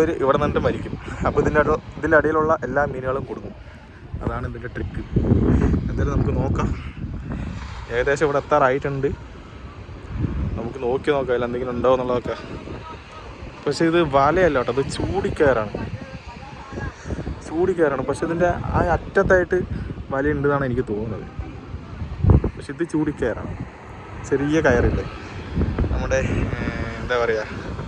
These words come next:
ഈ, ഈ ചകിരിയൊക്കെ വെച്ചിട്ട്, തേങ്ങ ചകിരിയൊക്കെ വെച്ചിട്ട് ഉണ്ടാക്കണ കയറ്, ആ ഒരു കയറാണ്. കണ്ട ഇത്രയും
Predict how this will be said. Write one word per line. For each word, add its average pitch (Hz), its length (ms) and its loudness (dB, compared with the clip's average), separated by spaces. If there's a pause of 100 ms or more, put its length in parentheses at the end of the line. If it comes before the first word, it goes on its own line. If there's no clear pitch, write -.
(1120)
ഈ, 120 80 -6 (220)
ഈ 123 120 -6
ചകിരിയൊക്കെ 143 540 4
വെച്ചിട്ട്, - 280 0 (260)
തേങ്ങ 131 320 4
ചകിരിയൊക്കെ 131 360 4
വെച്ചിട്ട് 120 260 -2 (160)
ഉണ്ടാക്കണ 120 360 -2
കയറ്, 110 240 0 (480)
ആ - 120 -4
ഒരു 139 140 2
കയറാണ്. 127 340 4 (540)
കണ്ട 117 320 -2
ഇത്രയും 143 260 2